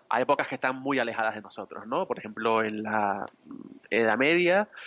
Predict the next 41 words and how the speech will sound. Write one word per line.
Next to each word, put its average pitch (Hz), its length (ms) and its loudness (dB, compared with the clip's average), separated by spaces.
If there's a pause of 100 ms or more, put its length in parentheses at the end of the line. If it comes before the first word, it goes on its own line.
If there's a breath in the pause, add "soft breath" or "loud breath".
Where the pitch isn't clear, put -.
(340 loud breath)
eh, 110 460 4
y 131 80 2
desde 113 160 2
el 117 60 -6
punto 127 180 2
de 120 60 4
vista 123 180 2
cartográfico, 139 960 -2
eh, 120 340 0
no 139 120 0
existía 131 720 -2
una 123 180 -2
diferencia, 117 1000 0 (140)
eh, 110 500 0 (300)
clara, 147 320 2
tal 127 160 0
como 131 400 0
la 127 140 0
conocemos 123 500 -4
ahora, 127 380 2
entre 127 220 -2
lo 120 120 4
real 113 560 0
y 131 80 -6
lo 120 80 0
imaginario, 113 640 -4
¿no? 139 140 0
Entre 160 180 2
lo 110 100 2
real 110 280 0
y 123 100 -2
lo 113 240 -2
fantástico, 123 580 -2
y 120 100 0
eso 123 120 -4
lo 120 100 -2
podemos 120 360 2
ver, 123 240 2 (440 loud breath)
pues, 127 240 4
en, 110 360 2
en, 101 400 -6